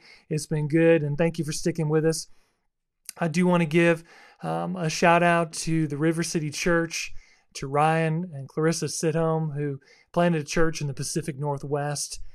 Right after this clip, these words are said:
in Vancouver, Washington. They have,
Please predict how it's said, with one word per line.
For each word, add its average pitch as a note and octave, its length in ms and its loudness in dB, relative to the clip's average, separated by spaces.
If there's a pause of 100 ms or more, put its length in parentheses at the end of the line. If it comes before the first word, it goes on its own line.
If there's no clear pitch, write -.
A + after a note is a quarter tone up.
(240)
in C3+ 160 -10
Vancouver, C#3+ 500 -4
Washington. C#3+ 720 -4
They D#3+ 200 0
have, D3+ 480 -4